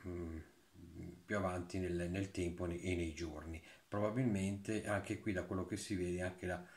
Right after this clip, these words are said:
domenica prossima, eh, saremo in un regime abbastanza, eh, di brutto tempo, ma questo lo vedremo perché ancora è presto. Limitiamoci a questi prossimi tre giorni. E allora a questo punto io direi di andare a vedere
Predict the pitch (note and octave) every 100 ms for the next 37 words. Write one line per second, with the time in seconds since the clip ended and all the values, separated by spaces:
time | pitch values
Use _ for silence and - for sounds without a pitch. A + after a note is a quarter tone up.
0 | - - F2+ G2 G2+ F#2 A2+ - F#2 -
1 | - F2+ F#2 F#2 - F2 E2+ - G2 F#2+
2 | F#2 F#2 F#2 G2 G2+ F2+ F#2 F2+ G2 G2
3 | - - - - F#2 F#2 F2+ - F2+ E2+
4 | - F#2+ F#2+ F#2+ - F#2+ F2+ F2 F2 E2+
5 | F2+ E2+ F2 E2+ - E2 D2 - C#2+ -
6 | - - - - G2+ G2+ - - G2+ -
7 | F#2+ F#2+ F2+ F2+ F2 E2 - E2 - F2+
8 | F2 F2 - - - - - F2+ F#2+ G2+
9 | G2 G2 G#2+ G2+ G2+ F2+ - F2+ - -
10 | F2+ F2+ - F2 E2 F2 E2 E2 D#2+ D#2+
11 | D2 D2 C#2+ C#2 - - - - - -
12 | - - G2 F#2 G2 A#2+ C3 B2 G#2 F#2+
13 | B2 B2 C3+ C#3+ G2+ A2 G2 G2 G#2 G2
14 | F#2 F#2 G2 A2 G#2+ E2+ E2 G2 G2+